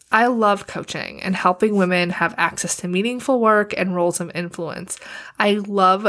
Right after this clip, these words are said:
the ripple effect of what I do. I didn't make any wrong choices in getting here. That is a thought that I choose. I was forty before I had my business, but that doesn't mean everything that I did before was wrong.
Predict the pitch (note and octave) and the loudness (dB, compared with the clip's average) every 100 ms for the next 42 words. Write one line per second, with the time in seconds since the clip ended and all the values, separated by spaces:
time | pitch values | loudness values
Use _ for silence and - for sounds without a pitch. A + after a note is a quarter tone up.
0 | - G#3 F#3+ E3+ F#3 G#3 - A#3+ - F#3+ | 0 2 2 0 0 0 0 -2 -2 -4
1 | F#3 D#3 D3+ F3+ G#3 A3 A#3 A#3 - - | -4 -4 -4 2 4 6 4 0 -8 -16
2 | - G3+ G3+ C4 D#4 - A3 G3 - - | -4 -2 2 2 0 0 0 0 -2 -16
3 | _ - G#3 A3 G#3+ F3+ E3+ E3+ F3 - | _ 2 4 6 4 4 0 0 -4 -6
4 | F3 - C4+ C#4 A#3+ G#3 G3+ F#3 E3+ E3 | -4 2 2 2 -2 -4 -2 -2 -2 -4
5 | - - - - _ G#3 G#3+ A#3+ C4+ B3 | -12 -16 -18 -20 _ 2 4 4 4 2
6 | - G3+ - F#3 - E3 - - - - | 2 -2 -2 -8 -4 -6 -6 -10 -12 -14
7 | - - - - _ _ _ _ _ - | -18 -20 -20 -20 _ _ _ _ _ 0
8 | G3+ B3 C#4 - - A3+ B3 C4 B3 E3+ | 4 4 4 0 -2 2 4 4 4 2
9 | D3 - _ _ _ _ _ - G3+ - | 0 -4 _ _ _ _ _ -4 -2 2
10 | G#3 G3 F#3+ G3 G3 F#3 F#3 F#3 F3 - | 4 4 4 2 2 2 2 0 -4 -10
11 | - - - - G#3+ A3 A#3+ C4 C4 A#3 | -14 -6 -2 0 0 2 2 2 -2 0
12 | A3 G3+ F#3+ G3+ G3+ G#3+ A3+ A3+ G#3+ G3+ | 0 0 0 0 4 4 2 2 0 2
13 | F#3+ - - F#3 F#3 F#3 F#3 F3+ F3 - | 0 -4 0 2 4 2 0 -2 -2 2
14 | C#4+ A#3 F#3 F3 E3+ F3 B3 G#3+ A2+ A2+ | 4 4 4 0 -2 0 2 2 -2 -12